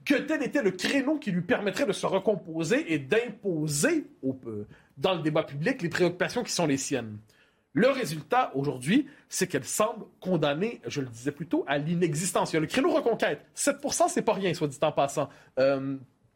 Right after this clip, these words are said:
c'est un vrai parti qui existe avec une base militante qui sera capable de s'inscrire dans le débat, mais qui n'est pas, qui n'est pas devenu le pôle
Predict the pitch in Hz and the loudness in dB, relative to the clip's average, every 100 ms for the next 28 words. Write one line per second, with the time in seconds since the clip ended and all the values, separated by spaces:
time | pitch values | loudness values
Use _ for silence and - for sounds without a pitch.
0 | _ - - 170 180 311 254 - - 202 | _ -8 0 2 4 2 0 -4 -2 -2
1 | 131 113 180 156 131 147 135 196 160 170 | -2 -2 0 0 0 -2 2 0 0 -4
2 | 147 - 156 208 - - - - - 180 | -4 -2 -2 -2 -6 -18 -10 -4 -2 0
3 | 220 - 254 190 156 - 226 214 - - | 0 2 2 2 0 2 2 2 -2 -2
4 | 254 170 151 139 139 139 285 - - - | 0 2 2 2 2 2 0 -2 -14 -6
5 | 170 180 - 185 170 - 294 285 - - | -2 -2 2 2 2 2 0 0 -8 -4
6 | 175 180 285 269 170 156 170 240 - - | 0 2 2 2 0 0 0 0 2 4
7 | 220 214 | 2 2